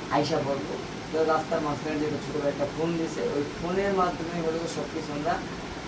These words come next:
মানে, বাবু কইছে যে, "এখানে দাঁড়া।" আমি বলছি, "তা তুই দশ মিনিটের ভিতরে আস।" আহ, সে আসার পর হলো আমার সাথে কথা বললো, একসাথে বসে কথাবার্তা কইলাম, আমি মিলমিশ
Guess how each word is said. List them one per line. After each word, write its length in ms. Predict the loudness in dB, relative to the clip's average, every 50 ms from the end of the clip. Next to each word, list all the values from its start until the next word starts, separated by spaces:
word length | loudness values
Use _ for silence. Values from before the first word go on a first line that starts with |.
| -8 -2 0
মানে, 360 | 0 2 2 0 0 0 2
বাবু 400 | 4 4 4 4 4 4 4 4 2 0 -4 -6 -4 -4 -4 -4 0 4
কইছে 360 | 6 6 6 6 4 4 4 6
যে, 180 | 6 6 6 4
"এখানে 420 | 2 2 0 0 0 0 0 2
দাঁড়া।" 260 | 2 2 4 2 2 0 -2 -4 -8 -8 -8 -8 -4 -2
আমি 120 | -2 0 2 2
বলছি, 180 | 0 0 0 0
"তা 80 | 0 0
তুই 440 | 0 0 0 0 0 2 2 0 0 0 0 0
দশ 100 | 0 0 0 0 0
মিনিটের 240 | 0 0 0 0 0
ভিতরে 280 | -2 -2 0 2 4
আস।" 180 | 4 4 4 2
আহ, 960 | 0 -4 -6 -8 -8 -6 -6 -6 -6 -6 -8 -8 -6 -4 -2 0 0 0 2
সে 100 | 2 4
আসার 420 | 4 4 4 4 2 0 0 0 0 2
পর 60 | 2 2
হলো 340 | 2 4 2 2 2 2
আমার 160 | 2 2 0 0
সাথে 260 | 0 -2 -2 -2 0
কথা 220 | 0 0 0 0 0 0
বললো, 220 | 0 0 0 0 0 -2 -4 -6 -6 -6 -6 -6 -8 -6 -4
একসাথে 340 | -4 -4 -2 -2 0 0 0
বসে 160 | 2 2 2 2 2
কথাবার্তা 640 | 0 0 0 0 0 0 0 0 -2 -2 0 2
কইলাম, 300 | 2 2 4 2 2 0 -2 -4 -6 -8 -8 -6 -4 -2
আমি 140 | 0 2
মিলমিশ 480 | 2 2 2 2 2 2 0 -2 -2